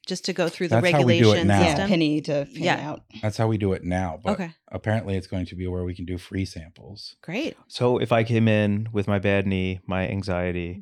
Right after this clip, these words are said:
Speaker 1: <laughs>
Speaker 4: and you were like, "You should try this, like, indica hybrid," I might be able to try, like, a little
Speaker 3: Little nug.
Speaker 4: little nug of it to
Speaker 2: Yeah,
Speaker 4: really
Speaker 2: like,
Speaker 4: see how it would go.
Speaker 2: I mean, if it was my store, I'd throw you a half gram. Like, your first time customer, here's a half gram.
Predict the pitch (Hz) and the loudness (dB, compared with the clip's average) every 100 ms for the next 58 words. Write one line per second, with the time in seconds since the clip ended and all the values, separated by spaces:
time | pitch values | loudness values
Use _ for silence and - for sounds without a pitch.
0 | - - - 95 92 92 90 - 104 95 | -14 -8 -4 -2 0 2 0 -2 -2 -2
1 | 92 101 95 92 95 92 95 95 90 90 | 0 0 0 -2 -4 -4 -2 -2 -2 0
2 | 101 95 90 85 - - 101 95 101 98 | 0 2 -2 -4 -6 -2 0 2 2 2
3 | 95 - 95 92 90 90 - 92 95 92 | 0 -2 0 0 0 -2 -4 -4 -2 -2
4 | 92 90 _ _ _ 175 160 165 196 170 | -2 -6 _ _ _ -6 -6 -4 -6 -4
5 | 113 110 104 101 113 127 156 - 113 120 | 0 2 2 2 0 0 -2 0 0 2
6 | 113 107 110 - 107 101 98 92 92 135 | 2 2 2 0 0 0 0 -2 -2 -4
7 | - - 107 98 95 95 92 95 131 - | -6 0 4 4 2 0 2 2 0 0
8 | 90 95 104 92 90 85 90 90 - 95 | -4 -4 -4 -6 -6 -6 -6 -8 -8 -4
9 | 95 92 104 92 107 101 110 98 98 104 | -2 -2 -2 -2 -2 -2 0 -2 0 -2
10 | 104 110 107 101 98 98 98 95 92 101 | -2 -4 -2 -2 -2 -4 -4 -6 -6 -6
11 | 107 92 92 | -6 -6 -10